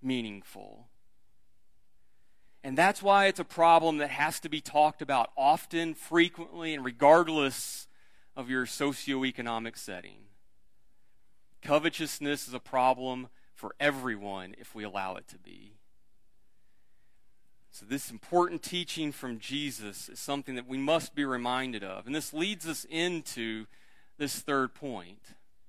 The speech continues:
Jesus doesn't specifically talk about stewardship here. That's not a word that he uses in this text.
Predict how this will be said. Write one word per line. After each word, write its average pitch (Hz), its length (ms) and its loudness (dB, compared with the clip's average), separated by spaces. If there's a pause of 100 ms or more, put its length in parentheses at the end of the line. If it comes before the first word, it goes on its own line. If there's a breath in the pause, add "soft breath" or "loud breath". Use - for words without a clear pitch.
(880)
Jesus 247 380 2
doesn't 208 340 4
specifically 151 1040 0
talk 117 360 4
about 117 300 -2
stewardship 101 720 -10
here. 110 140 -6
That's 135 160 -8
not 160 120 2
a 131 40 4
word 131 720 4 (340 soft breath)
that 139 180 2
he 135 120 -4
uses 120 1200 -6 (560)
in 139 480 2 (200)
this 127 440 0
text. - 840 -6